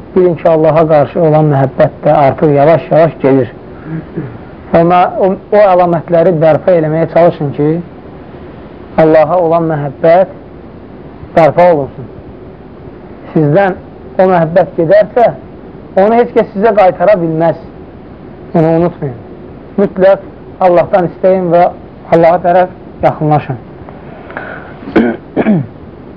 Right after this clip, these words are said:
Birincisi, bu dünyanın nəfslə, şəhvətlə bağlı olan əməllərindən əl çəkin. Allah Taala min dənə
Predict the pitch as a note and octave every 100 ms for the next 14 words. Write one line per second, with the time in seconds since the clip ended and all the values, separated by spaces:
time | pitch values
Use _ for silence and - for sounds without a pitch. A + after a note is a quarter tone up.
0 | - - - - - - D3+ F#3 C#3+ E3
1 | F3 G#3 G3+ - - - - - - -
2 | - - - - - - - F3 E3+ D#3+
3 | D#3 D3 C#3+ D#3 C#3+ - - - - -
4 | - - - - D#3+ D3+ - - C#3+ C3
5 | - - D3+ B2 - D#3 D#3 C3+ C#3+ C3
6 | C#3 D3+ D3 D3+ C#3+ C#3 C3+ C3+ C3 D3
7 | D#3 E3+ C3+ B2+ - - - C#2 - -
8 | - - - - - - - - - D#3+
9 | G3 F#3 F3+ F#3 F#3 G3 G3 - - -
10 | D3+ F3 G3 E3+ D#3